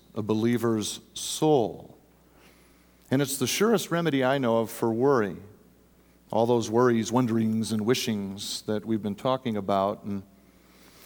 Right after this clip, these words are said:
and yes, certainly this hope includes Jesus. Okay, that's yet another question about the Bible where the right answer is Jesus, and you get a coffee token. But can we be more specific?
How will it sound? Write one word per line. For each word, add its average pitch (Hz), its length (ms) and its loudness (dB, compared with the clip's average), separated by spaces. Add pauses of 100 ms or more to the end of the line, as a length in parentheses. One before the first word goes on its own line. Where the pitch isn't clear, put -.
(180)
and 127 100 -2
yes, 139 540 4
certainly 143 480 2
this 117 220 -2
hope 135 200 0
includes 120 400 0
Jesus. 110 540 0 (760)
Okay, 110 160 0
that's 110 220 0
yet 117 220 4
another 127 280 4
question 135 420 2
about 120 280 4
the 117 60 -4
Bible 113 360 4
where 104 140 -4
the 107 80 -2
right 113 240 4
answer 117 340 0
is 113 120 -4
Jesus, - 580 4
and 113 120 -4
you 113 60 0
get 117 140 2
a 120 60 2
coffee 147 280 4
token. 113 380 0 (2500)
But 156 180 2
can 185 160 2
we 180 120 2
be 202 140 2
more 226 200 4
specific? - 920 0